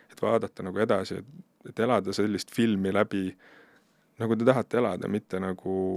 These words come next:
olla selle jõe kanda, mis teid viib lihtsalt kuhugi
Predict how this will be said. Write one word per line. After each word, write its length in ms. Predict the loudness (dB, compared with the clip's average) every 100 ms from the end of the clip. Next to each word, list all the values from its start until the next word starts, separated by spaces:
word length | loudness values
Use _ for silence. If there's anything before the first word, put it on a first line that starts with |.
| 2
olla 240 | 4 2 -2
selle 180 | -4 0
jõe 220 | 2 2 2
kanda, 420 | 2 2 -2 -6 -8 _ -14
mis 160 | -10
teid 160 | -8 -4
viib 240 | -2 -2
lihtsalt 320 | -6 -10 -12 -10
kuhugi 400 | -10 -6 -8